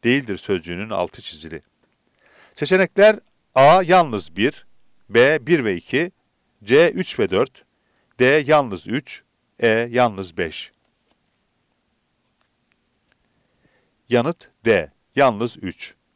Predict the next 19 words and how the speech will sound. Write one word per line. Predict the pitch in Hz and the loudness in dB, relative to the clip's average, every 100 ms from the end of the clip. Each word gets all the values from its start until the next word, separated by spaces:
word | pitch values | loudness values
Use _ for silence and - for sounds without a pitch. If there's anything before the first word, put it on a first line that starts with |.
| _ _ - | _ _ -4
Devletler | 117 127 131 175 | 2 2 2 0
arasında | 131 101 104 | 0 -2 -6
gizli | 92 110 107 123 | -8 -8 -6 -6
antlaşmalar | 92 90 - 90 104 127 | -4 -8 -10 -4 -2 -2
yapılmayacaktır. | 113 90 87 78 82 - 92 - _ _ _ _ _ _ _ _ _ _ _ _ _ _ | -2 -6 -8 -16 -16 -12 -14 -14 _ _ _ _ _ _ _ _ _ _ _ _ _ _
Soru | - 208 240 | 2 4 6
on | 180 | 4
beş. | 110 90 - | 2 0 -4
Wilson | 151 233 233 | -4 -2 -2
ilkelerinin | 185 156 170 165 170 175 | -4 -2 2 2 2 0
yayımlanması | 127 135 135 135 131 - 170 110 | 0 0 0 -2 -2 0 -2 -4
Osmanlı | - 107 180 190 | -8 -4 -2 0
Devleti | 135 110 110 | 0 0 -2
açısından | 98 - 101 104 | -4 -6 -8 -4
aşağıdaki | 110 - 135 143 156 | -4 0 -2 -2 -4
gelişmelerden | 127 101 104 98 98 104 | -4 -4 -4 -4 -2 -4
hangisine | 127 175 127 147 135 | -4 -6 -6 -6 -4
neden | 107 123 139 | -2 -2 -2
olmamıştır? | 101 90 80 - 101 - | -8 -6 -10 -10 -12 -12